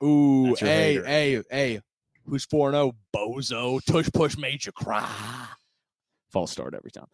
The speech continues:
Speaker 1: Not true. Lane Johnson, he's, he's, he's timing it perfectly with the snap. No ball.
Speaker 2: Untrue.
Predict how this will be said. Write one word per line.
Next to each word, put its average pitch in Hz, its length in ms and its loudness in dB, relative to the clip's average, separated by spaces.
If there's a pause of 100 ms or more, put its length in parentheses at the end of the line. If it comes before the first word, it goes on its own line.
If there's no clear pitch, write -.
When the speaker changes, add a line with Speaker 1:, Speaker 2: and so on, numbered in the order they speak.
(160)
Speaker 1:
Not 208 240 2
true. 139 320 0
Lane 160 260 -2
Johnson, 143 360 0
he's, - 180 -8
he's, 151 240 -6
he's 147 160 -8
timing 139 280 -4
it 107 100 -10
perfectly 95 320 -8
with 90 80 -18
the - 60 -20
snap. 82 240 -20 (680)
No 131 200 2
ball. 101 360 -6
Speaker 2:
Untrue. 110 300 -10